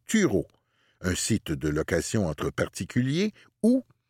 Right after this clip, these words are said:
demandez à un autre concessionnaire.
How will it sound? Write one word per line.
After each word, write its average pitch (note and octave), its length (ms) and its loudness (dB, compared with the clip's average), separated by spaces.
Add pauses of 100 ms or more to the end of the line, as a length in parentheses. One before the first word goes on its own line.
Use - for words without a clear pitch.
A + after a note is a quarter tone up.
(180)
demandez A2+ 720 4
à F2 80 0
un E2 220 2
autre F#3 340 2
concessionnaire. D2 1040 -4